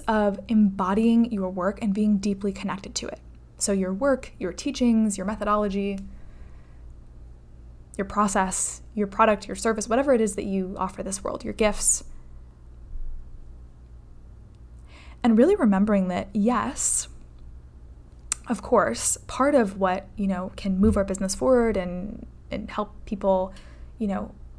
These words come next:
want to invest in us and all of those things is from us, yes, demonstrating our authority, demonstrating our expertise, actually, you know, serving our people and providing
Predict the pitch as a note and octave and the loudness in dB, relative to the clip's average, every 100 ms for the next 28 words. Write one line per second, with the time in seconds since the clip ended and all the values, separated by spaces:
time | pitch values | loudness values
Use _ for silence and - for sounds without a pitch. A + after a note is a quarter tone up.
0 | - G3 G3 G3 G3 E4+ C#4 B3 G3+ G3 | -6 -2 -2 -2 -2 -2 2 2 0 -2
1 | A3+ A3+ G3+ F#3+ - E4 A#3+ G#3 - G#3 | 0 0 0 -2 0 4 6 4 0 0
2 | G3+ G3 F#3+ - - - - - - - | 2 2 2 0 -2 -12 -18 -18 -20 -20
3 | - - - - - - - - - - | -20 -20 -20 -20 -20 -20 -20 -20 -20 -20
4 | - - - - - B3 B3+ - G3 - | -20 -20 -18 -10 4 8 10 8 4 2
5 | G#3+ - - G#3+ G#3+ G#3+ G#3 G3 G3 G3 | 2 2 2 4 6 4 4 2 2 -2
6 | F#3+ A3 G#3+ G#3 G3+ G#3+ G#3 G3+ G3 G3 | -2 0 0 0 2 4 4 2 0 0
7 | G3 - - - - - - - A3+ A3+ | -2 -6 -8 -10 -8 -4 -4 -2 0 2
8 | A3 G#3 G3 G3 - - A#3+ A#3+ A3 G3+ | 2 2 0 -4 -6 0 8 8 8 4
9 | G3 G3 G#3+ - F#3+ G3 G#3 G3+ G#3 G3+ | 2 0 0 2 2 2 0 0 2 2
10 | G3 G3 | 0 -2